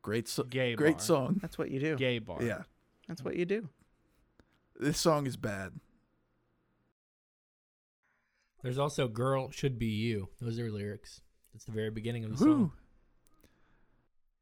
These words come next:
Speaker 2: When you have to piece apart the six lyrics from a song,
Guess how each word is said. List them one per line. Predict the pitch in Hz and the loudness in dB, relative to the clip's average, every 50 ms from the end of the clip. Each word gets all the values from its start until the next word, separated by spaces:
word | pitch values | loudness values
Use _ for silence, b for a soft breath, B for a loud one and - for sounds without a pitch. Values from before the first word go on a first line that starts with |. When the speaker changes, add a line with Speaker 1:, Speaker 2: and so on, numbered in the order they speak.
| _ _ _ _ _ _ _ _ _ _ _ _ _ _ _ _ _ _ _ _ _ _ _ _ _ _ _ _ _ _ _ _ _ _ _ _ _ _ _ _ _ | _ _ _ _ _ _ _ _ _ _ _ _ _ _ _ _ _ _ _ _ _ _ _ _ _ _ _ _ _ _ _ _ _ _ _ _ _ _ _ _ _
Speaker 2:
When | 135 143 | -10 -6
you | 151 156 | -4 -4
have | 165 151 | -4 -4
to | - 131 | -4 -6
piece | - - 135 123 - 131 | -6 -6 -6 -6 -6 -6
apart | 120 - 123 117 107 98 110 | -6 -4 -4 -4 -4 -6 -8
the | 110 101 | -10 -10
six | - - - - 120 110 - - - | -10 -8 -6 -4 -4 -4 -6 -8 -10
lyrics | 113 110 110 113 113 - 117 - | -8 -8 -6 -6 -8 -8 -10 -10
from | - 135 120 110 | -8 -4 0 2
a | 190 | 2
song, | - - - - | 2 2 0 -4